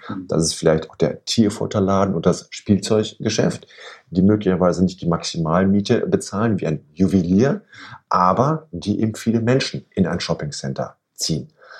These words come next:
Speaker 2: Wir bezeichnen das auch, und das seit vielen, vielen Jahren, das ist gar nicht neu, als Optimierung,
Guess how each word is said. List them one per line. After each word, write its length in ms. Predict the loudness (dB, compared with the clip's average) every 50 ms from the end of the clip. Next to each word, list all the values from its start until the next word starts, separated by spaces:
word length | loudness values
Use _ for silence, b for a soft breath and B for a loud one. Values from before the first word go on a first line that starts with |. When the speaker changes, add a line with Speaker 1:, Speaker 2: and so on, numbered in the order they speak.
| B -20 -14 _
Speaker 2:
Wir 140 | 0 2 4
bezeichnen 440 | 4 2 2 0 0 2 2 2 2
das 100 | 2 2
auch, 220 | 0 0 -2 -2
und 100 | -6 -8
das 120 | -6 -2
seit 140 | -2 -4 -4
vielen, 280 | 0 0 2 2 2 0
vielen 260 | 0 0 0 0 2
Jahren, 260 | 2 4 4 4 4
das 140 | 4 2 0
ist 140 | 0 -2 -4
gar 140 | -2 -2 -2
nicht 180 | -4 -2 -2
neu, 320 | 0 2 4 4 4 2 0 B B B B B B B B
als 200 | -6 -6 -6 -6
Optimierung, 880 | -10 -4 0 0 2 2 2 2 2 4 4 4 4 4 2 0 -2